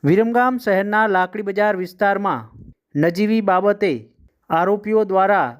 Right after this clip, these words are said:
જસવંતભાઈ મગનભાઈ દેવી પૂજક નાઓને ફેંટ મારી મૂઢ ઈજા કરી તેમજ અન્ય મનીષભાઈને લાકડી વડે મૂઢ ઈજા કરતા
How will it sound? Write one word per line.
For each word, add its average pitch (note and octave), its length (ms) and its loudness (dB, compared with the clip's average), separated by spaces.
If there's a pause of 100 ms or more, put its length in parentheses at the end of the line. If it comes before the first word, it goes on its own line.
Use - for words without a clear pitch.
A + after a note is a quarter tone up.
(300)
જસવંતભાઈ F#3+ 800 -4
મગનભાઈ F#3+ 640 -2
દેવી F#3+ 260 -4
પૂજક F#3+ 520 -4
નાઓને F3+ 400 0 (500)
ફેંટ G3 380 0
મારી G3 360 0
મૂઢ F#3+ 340 -4
ઈજા F3+ 320 0
કરી G3 300 -2
તેમજ F#3+ 480 -2 (240)
અન્ય G3+ 420 -2
મનીષભાઈને F#3 720 -2
લાકડી F3 460 0
વડે G3 260 0
મૂઢ F#3+ 320 -4
ઈજા F#3 260 -2
કરતા F3+ 420 -2